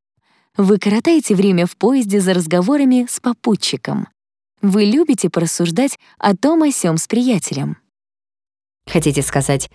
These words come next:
что ненавидите все это? Я так не думаю. Быть может, вы просто не понимали, что эти пустые разговоры —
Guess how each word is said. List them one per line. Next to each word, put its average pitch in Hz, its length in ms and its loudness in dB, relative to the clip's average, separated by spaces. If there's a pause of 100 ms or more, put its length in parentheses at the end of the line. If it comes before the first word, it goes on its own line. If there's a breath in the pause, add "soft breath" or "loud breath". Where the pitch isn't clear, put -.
(160)
что - 280 -2
ненавидите 170 680 0
все - 200 -4
это? 117 380 -4 (480)
Я 233 160 2
так 190 200 -4
не 208 80 2
думаю. 139 420 -2 (420)
Быть 202 220 2
может, 196 320 0
вы 180 80 2
просто 180 340 -2
не 180 100 2
понимали, 214 460 0
что - 200 -2
эти 143 180 -2
пустые 151 460 -2
разговоры — 135 640 -2